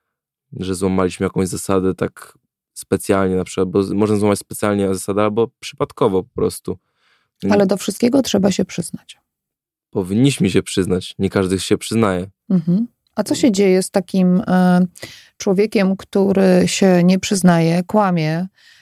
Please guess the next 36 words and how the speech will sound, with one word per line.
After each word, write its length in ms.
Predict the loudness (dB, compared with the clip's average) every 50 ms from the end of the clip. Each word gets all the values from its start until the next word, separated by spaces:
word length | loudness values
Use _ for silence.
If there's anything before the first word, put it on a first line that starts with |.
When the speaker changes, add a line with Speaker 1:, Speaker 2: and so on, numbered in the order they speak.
| _ _ -10
Speaker 2:
podczas 340 | -8 -6 -4 -4 -4 -4
terapii 640 | -4 -4 -2 -2 -2 -4 -4 -8 -10 -8 -8 -8 -8 _ -6
i 220 | -4 -2 -2 -2
wy 180 | -2 0 0 2
jako 260 | 0 0 -2 -4 -8
społeczność 920 | -6 -4 -2 0 0 0 0 -2 -6 -4 -4 -2 -2 -2 -4 -6 -10 -14 -8 -4
orientujecie 760 | -2 0 2 2 0 0 0 0 0 0 0 0 -2 -2 -4
się, 340 | -2 0 2 2 4 4 2
że 100 | 2 4
Speaker 1:
Społeczność 280 | 4 4 4 4 4 2
terapeutyczna, 580 | 0 -4 -8 -10 -16 -16 _ -14 -16 -14 -14 -14
teraz 200 | -14 -14 -8 -2
Speaker 2:
Tak, 480 | 0 0 0 0 -2 -4 -6 -10 -16 -18 -16
społeczność 560 | -14 -8 -4 -2 -2 -2 -2 -4 -6 -6 -6
terapeutyczna. 760 | -6 -6 -6 -4 -4 -6 -6 -6 -8 -8 -6 -6 -6 -4 -4
I 80 | -4
się 140 | -2 0 0
orientujecie, 640 | 2 4 4 4 4 4 2 2 2 2 2 0 0
że 160 | 2 2 0
ten 180 | 2 2 2 2
człowiek, 460 | 2 2 0 2 2 0 -2 -2 -6 -4 -2
no, 100 | -2 -2
ściemnia, 640 | -2 -2 0 2 4 4 4 4 4 2 2 0 -4 _ _ _ _ _
kłamie. 500 | -8 -4 0 2 4 4 4 4 2 0 -2 _ _ _ _ _ _ _ _ _
To 100 | -6 -2
co 100 | 0 0
się 140 | 2 2 2
z 80 | 4
nim 80 | 4 2
Speaker 1:
No. 60 | 2
Speaker 2:
dzieje? 1300 | 4 2 2 2 2 0 -2 -2 -4 -4 -6 -10 _ -20 -20 -20 -20 -20 -20 -20 _ -18 -10 -4 0 2 4
On 60 | 4
może 240 | 4 4 2 0 -2
wylecieć 440 | 0 0 0 0 0 -2 -4 -4
ze 100 | -4 -4
środka? 380 | -4 -2 -4 -4 -4 -2 -4 -4